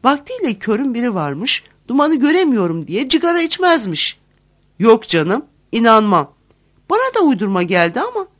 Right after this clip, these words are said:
dedi. "Bir yerden işitmiştim. Malum ya, insan duyar, işte." İkimiz de susmuştuk. Ben ipek böceklerini dinliyordum.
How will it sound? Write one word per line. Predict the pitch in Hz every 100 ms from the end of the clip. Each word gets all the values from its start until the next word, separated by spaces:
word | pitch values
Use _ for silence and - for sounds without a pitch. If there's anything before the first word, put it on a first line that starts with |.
| _ -
dedi. | 151 143 147 _ _ _ -
"Bir | 494
yerden | 392 269 262
işitmiştim. | 294 311 285 247 - - 143 _ _ _
Malum | 170 190 196 427
ya, | 440 403 - _ -
insan | 220 - 277 254
duyar, | 269 247 170 - _
işte." | - - 170 139 - _ _ _ _ _ _ _ _ _
İkimiz | _ - 392 277
de | 220
susmuştuk. | 208 170 - 147 - 110 - _ _ _ _ -
Ben | 392
ipek | 359 381 349
böceklerini | 208 202 180 - 170 165 151
dinliyordum. | 143 139 131 131 151